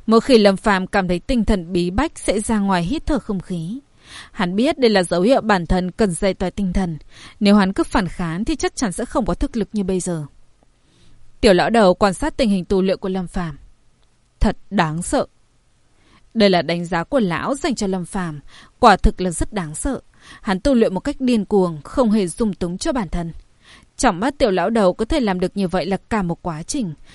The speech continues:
Thường chỉ có những lão cường giả tu vi cao thâm, một khi bế quan tu luyện là thời gian trôi qua như thoi, không màng thế sự. Bây giờ tiểu lão đầu không còn dám xem thường Lâm Phàm nữa.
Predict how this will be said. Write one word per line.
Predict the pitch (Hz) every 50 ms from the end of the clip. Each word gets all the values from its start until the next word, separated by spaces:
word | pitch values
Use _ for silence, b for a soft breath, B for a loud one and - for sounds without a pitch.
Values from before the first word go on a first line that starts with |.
| b b b _
Thường | - 226 208 202
chỉ | - 247 214
có | - 196
những | 190 190 202 214 254
lão | 262 247
cường | 262 - - 320 247 208
giả | 180 - 220 190
tu | 247 - - 233 226
vi | 196 220 208
cao | - - 202 196
thâm, | 190 - 185 185 185 160 - - _ _ _ _
một | - 214 220 202 185
khi | - - 254 233 208
bế | 185 185 180 175 175
quan | - - 285 262 220
tu | - 233 208
luyện | 196 196 208 208 175
là | 196 208 190
thời | - 214 196
gian | 175 - 208 208 196 -
trôi | - - 226 196
qua | - 214 202
như | 202 202 196 196
thoi, | 190 - 185 175 170 170 160 b b b b b b
không | - - - 254 220 196 190
màng | 196 190 170 156 -
thế | - 165 156
sự. | 147 - - 277 208 - _ _ _ _ _ _ _ _ b b b b b b b b _
Bây | - 233 214 202
giờ | 175 - 185 180 180 185 -
tiểu | - 214 185
lão | 185 175 202
đầu | 240 262 247 202
không | 170 - - 254 220
còn | - 202 180
dám | 165 180 170 165 196
xem | - - 302 269 226
thường | - 233 196 175
Lâm | 180 170
Phàm | - - 196 165 151
nữa. | 165 151 - 262 330